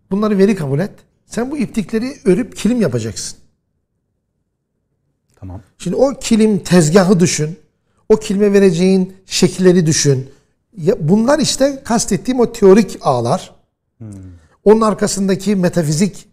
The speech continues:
Speaker 1: e, felsefi kabuller, anlam önermeleri ve en başında tezgahın kendisi. Anlatabiliyor muyum? Yani, yani... e, tezgahın etrafında toplanmak bile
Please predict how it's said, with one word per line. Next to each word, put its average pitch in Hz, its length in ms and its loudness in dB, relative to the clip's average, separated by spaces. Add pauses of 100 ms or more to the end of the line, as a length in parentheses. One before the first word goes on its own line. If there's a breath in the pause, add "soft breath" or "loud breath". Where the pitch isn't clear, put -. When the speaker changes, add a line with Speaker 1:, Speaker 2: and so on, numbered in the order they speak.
Speaker 1:
e, 165 320 -6
felsefi 170 520 -2
kabuller, 131 640 -2 (720)
anlam 139 300 0
önermeleri 139 600 -4
ve 233 180 -8 (360)
en 208 220 -6
başında 156 360 -4
tezgahın 147 460 -4
kendisi. 185 640 -4 (720)
Anlatabiliyor 196 360 -6
muyum? 151 140 -8 (280 soft breath)
Yani, 185 460 -2 (240)
yani... 170 400 -4 (640)
e, 143 580 -2 (960)
tezgahın 175 540 2
etrafında 180 680 0
toplanmak 175 680 -2
bile 151 500 2